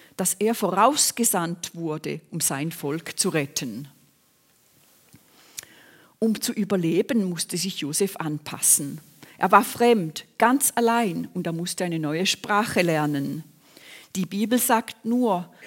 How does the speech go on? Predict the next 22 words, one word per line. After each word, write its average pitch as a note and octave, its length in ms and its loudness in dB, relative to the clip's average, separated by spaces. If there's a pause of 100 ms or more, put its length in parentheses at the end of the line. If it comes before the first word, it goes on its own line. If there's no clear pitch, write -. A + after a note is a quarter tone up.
dass F3 240 -4
Gott A3+ 300 2
ihn A3+ 260 0
nie A3 180 0
verlassen G3 640 0
hat. - 380 -8 (1200)
Nachdem C4 400 2
Josef C4 380 0
geheiratet F#3 840 0
hat, - 360 -6 (160)
kriegt G3+ 260 -2
er G3 80 0
zwei E3+ 240 -2
Söhne. C#3+ 480 -4 (920)
Die A3 60 2
Na-, A#3 320 4
die A#3 140 2
Namen, A3+ 520 2
die F#3+ 140 0
er F3 80 0
ihnen A#3 280 0
gibt, A3 500 -6